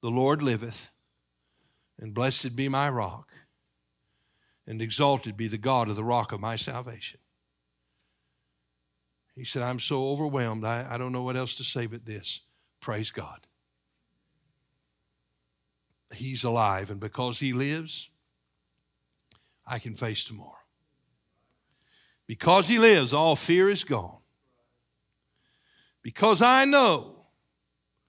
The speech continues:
who holds the future, and life is worth the living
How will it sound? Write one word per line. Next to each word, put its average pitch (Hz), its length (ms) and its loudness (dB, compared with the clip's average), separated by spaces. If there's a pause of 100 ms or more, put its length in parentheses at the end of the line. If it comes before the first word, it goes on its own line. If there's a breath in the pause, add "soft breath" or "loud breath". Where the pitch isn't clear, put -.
(320)
who 156 220 -2
holds 156 360 -4
the 180 80 -10
future, - 540 -16 (1120)
and 107 160 -12
life 117 340 -2
is 110 160 -12
worth 113 260 -8
the 135 60 -10
living 123 340 -12